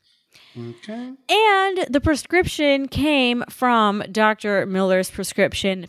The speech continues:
Speaker 2: pad.
Speaker 1: The man she's been having an affair with for three years.
Speaker 2: Yes. And he said he didn't sign for it and Melanie did. So we have that.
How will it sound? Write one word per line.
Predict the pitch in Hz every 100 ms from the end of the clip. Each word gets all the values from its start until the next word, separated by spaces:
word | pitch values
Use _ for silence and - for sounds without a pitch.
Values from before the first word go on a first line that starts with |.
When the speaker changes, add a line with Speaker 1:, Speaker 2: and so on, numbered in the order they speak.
| -
Speaker 2:
pad. | 233 233 214 - - - - - - - _ -
Speaker 1:
The | 135 127
man | 135 165 180 190 190
she's | - 156
been | 135
having | 160 151
an | 147
affair | 147 175 180
with | 185 185
for | 127
three | 123 139 170
years. | 117 104 98 92 - -
Speaker 2:
Yes. | 202 220 - -
And | 233 226
he | 285
said | - 285
he | 277
didn't | 262 254
sign | - 208 208
for | 196 180
it | 165
and | 170
Melanie | 180 175 165 160
did. | 131 -
So | - 196 180 165 165 _ _ _ _ _ _ _ _ _ _ -
we | 208
have | 196 -
that. | -